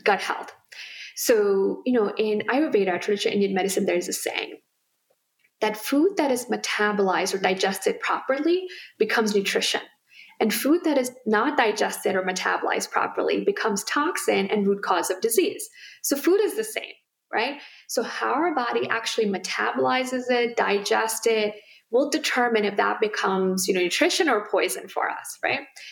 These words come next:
Just like our thoughts, you know, our thoughts, I always say thoughts, emotions, everything has to be processed. When these things are not processed, they become toxic. When they are processed properly, they become, like, our armor and our superpower.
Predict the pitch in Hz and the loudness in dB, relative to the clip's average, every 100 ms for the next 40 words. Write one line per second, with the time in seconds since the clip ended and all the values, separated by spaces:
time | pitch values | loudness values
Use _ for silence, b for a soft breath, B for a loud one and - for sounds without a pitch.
0 | B - 254 302 302 294 294 214 175 190 | B 0 2 2 2 0 2 2 2 0
1 | 208 196 196 - 202 - 233 226 233 208 | 0 2 0 2 0 2 2 2 2 0
2 | 214 202 208 214 233 233 214 214 233 - | 2 0 2 2 2 0 -2 -2 -4 -6
3 | 240 226 254 254 233 226 202 202 - 190 | -4 -2 -2 -2 -4 -2 -2 -2 -4 -6
4 | 185 - 180 180 - - - - b b | -6 -6 -4 -4 -6 -8 -10 -18 b b
5 | b 208 202 240 240 247 226 196 185 190 | b 0 0 0 0 2 2 2 0 -2
6 | - 254 311 - 196 185 - 196 196 - | 0 0 2 0 -2 -2 0 0 0 -4
7 | 254 - - - - - _ _ _ - | -8 -6 -6 -6 -8 -10 _ _ _ 0
8 | 208 208 196 190 208 381 - 240 220 202 | 2 4 4 2 2 0 2 0 0 -2
9 | 196 - 220 - 196 180 180 196 226 220 | -4 0 0 2 0 2 2 2 4 2
10 | 196 - 214 202 185 165 175 180 - 196 | 0 0 0 0 0 0 2 2 2 2
11 | 185 180 185 190 - 403 - - - - | 2 -2 0 0 0 0 -2 -4 -6 -6
12 | - | -8